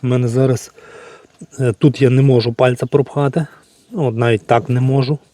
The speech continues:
хоч так він плоский, плоскіший. Е, він на, на висоті півтора сантиметра, е, оцей дріт на ві-, на відстані півтора сантиметра від, е, коритця, від верху, від антивигрібної тої планочки. От,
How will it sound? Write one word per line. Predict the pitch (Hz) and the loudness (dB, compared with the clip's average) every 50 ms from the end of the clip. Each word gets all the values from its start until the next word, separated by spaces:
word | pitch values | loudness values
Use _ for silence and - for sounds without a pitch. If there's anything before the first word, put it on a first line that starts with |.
| _ _ _ | _ _ _
хоч | _ - 127 - - | _ -10 -10 -8 -2
так | - - - - 131 | 0 0 0 0 -2
він | 127 113 - - | -4 -6 -4 -2
плоский, | - 135 131 - - - 139 139 143 139 - _ _ - - - - - - - _ - | 0 0 0 0 0 2 2 4 4 2 0 _ _ -20 -20 -20 -20 -20 -20 -20 _ -4
плоскіший. | - 127 - - - 156 151 131 - 175 175 - - - - - - - - - _ _ - | -2 -2 -2 0 2 2 2 2 2 0 0 0 -4 -10 -10 -8 -6 -8 -8 -10 _ _ -2
Е, | 131 120 120 117 | 0 2 2 4
він | 117 139 160 156 147 143 | 4 4 4 4 4 2
на, | 143 143 143 143 | 2 2 2 0
на | 143 131 139 139 | 0 2 2 2
висоті | 135 131 - 143 127 - - 123 | 2 2 -2 -4 -2 -2 -2 -2
півтора | - - 135 - - 156 147 135 117 | 0 -2 -4 0 4 4 4 4 4
сантиметра, | - 123 117 110 131 135 147 160 165 - - 196 185 - _ _ _ _ _ - - - - - - - - | 2 -2 -6 -4 -4 -2 -2 -2 -2 -2 -4 -6 -6 -10 _ _ _ _ _ -16 -16 -16 -16 -18 -16 -10 -6
е, | 131 | -4
оцей | 120 113 - - 123 113 | -4 0 2 4 2 4
дріт | 110 120 127 117 - - | 4 4 2 2 2 0
на | 123 120 | -4 -2
ві-, | 120 131 151 143 | 0 0 0 0
на | 127 127 | 0 0
відстані | 135 135 - - 123 117 | 0 0 0 -2 -4 -4
півтора | 110 - 127 - - 143 139 127 | -4 -4 -6 0 2 4 4 4
сантиметра | - - 127 123 - 135 143 151 139 - 135 123 | 2 -2 -2 -2 0 0 2 0 2 2 2 2
від, | 113 120 120 117 117 - - 143 | 2 2 0 0 -2 -2 0 2
е, | 123 120 120 120 117 120 117 117 113 113 113 113 113 110 - | 2 4 4 2 2 2 2 2 2 2 2 2 0 0 0
коритця, | - - 135 127 113 107 - - - 151 165 - - _ _ - - | 2 4 6 6 6 4 2 -2 -4 -4 -4 -6 -12 _ _ -12 -10
від | 120 110 113 | -8 -2 2
верху, | 123 127 120 117 - 123 120 127 - - - - - - - - | 2 2 2 2 0 -2 -2 -2 -6 -14 -20 -20 -20 -20 -14 -12
від | 117 120 - - | -12 -6 -2 -2
антивигрібної | 123 123 - 131 123 123 127 135 135 131 135 135 127 123 | 0 2 2 2 4 4 2 2 2 2 4 4 2 2
тої | 113 - 123 117 113 | 4 4 4 4 2
планочки. | - 127 120 123 127 127 - - - 160 - _ _ _ _ _ _ _ - - - - - - - _ _ _ _ - | 0 -4 -4 -4 -6 -6 -8 -12 -18 -20 -20 _ _ _ _ _ _ _ -20 -20 -20 -20 -20 -20 -20 _ _ _ _ -2
От, | 143 143 147 147 - - | 2 2 2 2 0 -6